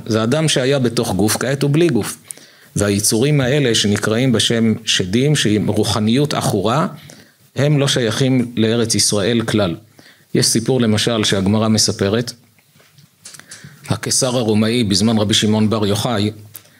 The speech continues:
גזר גזרות על עם ישראל. זה היה אחרי חורבן בית המקדש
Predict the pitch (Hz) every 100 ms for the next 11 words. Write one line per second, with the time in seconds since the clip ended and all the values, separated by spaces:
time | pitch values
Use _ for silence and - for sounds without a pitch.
0 | _ _ _ - 95 104 127 135 139 117
1 | 104 104 110 131 107 101 120 113 - 104
2 | 107 87 - - - _ _ _ - 180
3 | 120 127 131 123 110 123 113 104 104 120
4 | 117 110 110 98 87 101 120 - -